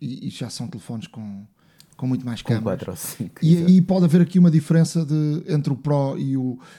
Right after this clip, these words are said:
Speaker 1: e o telefone base, e que o Pro terá sempre mais câmaras que o,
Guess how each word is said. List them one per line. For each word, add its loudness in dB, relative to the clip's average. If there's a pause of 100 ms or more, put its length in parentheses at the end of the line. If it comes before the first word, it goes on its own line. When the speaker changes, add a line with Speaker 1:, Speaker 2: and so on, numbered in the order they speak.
(260)
Speaker 1:
e 0
o 0
telefone 2
base, 0 (420)
e 4
que 0
o 6
Pro 2
terá 2
sempre 2
mais 0
câmaras 0
que -6
o, 0